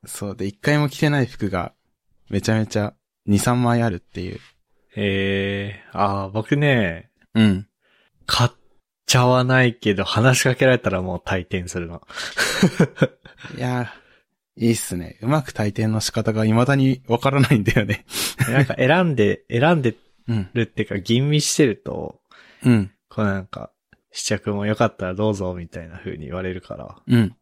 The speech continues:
Speaker 2: 「あ、はーい」っつって、そのままスッと退店する。
Speaker 1: <laughs> まあ、慣れてるだろうね。服屋の店員さんも。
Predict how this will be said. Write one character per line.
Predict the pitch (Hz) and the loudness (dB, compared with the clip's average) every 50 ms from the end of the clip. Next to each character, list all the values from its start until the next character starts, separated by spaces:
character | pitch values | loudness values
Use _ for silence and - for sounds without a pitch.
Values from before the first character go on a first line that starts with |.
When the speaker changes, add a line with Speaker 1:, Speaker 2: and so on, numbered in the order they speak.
| _ _ _ | _ _ _
Speaker 2:
「あ、 | - - 95 - - - _ - - _ | -8 -6 -6 -6 -8 -12 _ -20 -20 _
は | - - 107 104 101 101 | -8 -4 -2 0 0 0
ー | 101 101 | -2 -4
い」 | |
っ | 101 - | -6 -8
つ | - - - | -10 -12 -12
っ | _ _ - | _ _ -18
て、 | - - - - _ _ _ _ _ | -18 -18 -18 -18 _ _ _ _ _
そ | - - 107 | -14 -10 -10
の | 98 92 | -8 -8
ま | 92 95 | -8 -8
ま | 95 98 | -6 -6
ス | - - - | -6 -6 -6
ッ | 98 | -8
と | - - - | -10 -12 -12
退 | - - 101 92 - | -6 -6 -6 -6 -6
店 | - - - - | -8 -10 -10 -8
す | - - - | -8 -8 -10
る。 | - - _ - - - - - - - - - - - - 151 - - 180 - - - 190 - - _ - - | -10 -14 _ -16 -12 -10 -10 -8 -6 -4 -2 -2 0 2 2 2 2 2 0 0 2 0 -2 -2 -2 _ -6 0
Speaker 1:
<laughs> | - 285 - 190 170 160 135 165 156 143 131 175 - - _ _ _ _ _ - - _ _ _ _ _ _ _ _ _ _ _ _ _ - | 0 2 4 4 4 2 2 2 0 0 -2 -4 -8 -14 _ _ _ _ _ -20 -20 _ _ _ _ _ _ _ _ _ _ _ _ _ -10
ま | - 107 104 | -6 -6 -4
あ、 | |
慣 | 101 101 107 127 175 | -4 -2 0 2 2
れ | 240 | 2
て | - - 170 | 4 4 4
る | 139 123 104 92 | 4 4 2 2
だ | 92 98 | 2 0
ろ | 107 120 104 | 0 0 -2
う | 101 | -2
ね。 | 107 117 131 131 - _ | -2 -2 -2 -4 -6 _
服 | _ - - - 117 | _ -16 -8 -4 -2
屋 | 107 104 | -2 -2
の | 98 95 92 | -2 -4 -6
店 | - 98 98 98 | -6 -4 -4 -2
員 | 95 95 101 | -2 -4 -6
さ | - - 92 | -6 -8 -8
ん | 92 92 | -8 -8
も。 | 95 95 - - | -8 -10 -10 -12